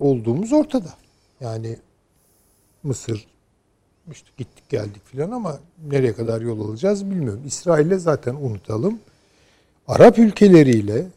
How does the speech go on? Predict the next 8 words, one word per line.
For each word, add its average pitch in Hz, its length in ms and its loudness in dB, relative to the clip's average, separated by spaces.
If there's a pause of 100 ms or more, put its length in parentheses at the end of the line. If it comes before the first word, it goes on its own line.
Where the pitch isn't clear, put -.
(120)
işte - 280 -20
küre 139 280 2
koalisyonu 127 760 0
dağıldıktan 120 680 -4
sonra 123 480 -2 (640)
birebir 131 560 4
de 170 60 6
yeni 143 520 2